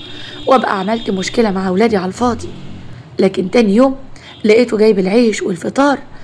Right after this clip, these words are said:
زي ما هو متعود. وقعدت اتكلمت وقلت، أنا كلمت ولادي في التليفون وقلت لهم، ومش هتصدق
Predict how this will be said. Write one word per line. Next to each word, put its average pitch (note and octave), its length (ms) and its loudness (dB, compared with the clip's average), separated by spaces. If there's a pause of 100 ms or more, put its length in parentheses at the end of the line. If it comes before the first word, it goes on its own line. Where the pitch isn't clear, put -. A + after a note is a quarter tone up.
(260)
زي A3+ 220 6
ما F#3+ 120 0
هو A3+ 200 0
متعود. F#3 520 -8 (500)
وقعدت G3+ 480 2
اتكلمت G3+ 540 0
وقلت، B3+ 440 4 (1300)
أنا G3+ 160 2
كلمت G3 420 -2
ولادي F#3 260 0
في F3+ 60 -8
التليفون - 540 -8 (420)
وقلت G#3 400 4
لهم، C#4+ 260 -2 (400)
ومش A3 300 4
هتصدق G#3 520 -2